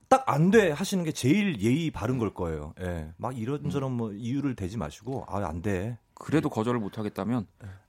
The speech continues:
Speaker 2: 보험 그거 하나 더.
Speaker 1: 아, 맞아.
Speaker 2: 네,
Speaker 1: 해줘야
Speaker 2: 보험
Speaker 1: 돼.
Speaker 2: 해야 돼, 해야 됩니다.
Speaker 1: 예, 이거 사고
Speaker 2: 네.
Speaker 1: 나면은 누가 책임인데.
Speaker 2: 자, 그리고 소율님,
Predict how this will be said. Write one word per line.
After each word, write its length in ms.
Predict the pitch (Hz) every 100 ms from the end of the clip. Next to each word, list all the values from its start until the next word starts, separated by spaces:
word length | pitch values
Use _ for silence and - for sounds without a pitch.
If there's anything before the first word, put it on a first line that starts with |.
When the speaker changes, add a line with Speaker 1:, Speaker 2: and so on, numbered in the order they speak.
| _
Speaker 2:
보험 360 | - 107 117 104
그거 220 | - 90
하나 220 | 92 131 127
더. 120 | 185
Speaker 1:
아, 40 |
맞아. 240 | 196 151 220
Speaker 2:
네, 420 | 185 185 151 123
Speaker 1:
해줘야 300 | 220 233 226
Speaker 2:
보험 20 | 120
Speaker 1:
돼. 400 | 92 87 87 80
Speaker 2:
해야 180 | 165 180
돼, 100 | 139
해야 140 | 139
됩니다. 340 | 185 101 87 120
Speaker 1:
예, 60 |
이거 100 | 131
사고 180 | 131 202
Speaker 2:
네. 40 | 262
Speaker 1:
나면은 280 | 254 214 104
누가 200 | 92 170
책임인데. 560 | - 185 131 92 87 104 71 -
Speaker 2:
자, 160 | - 117
그리고 220 | 139 139
소율님, 580 | - 247 226 156 165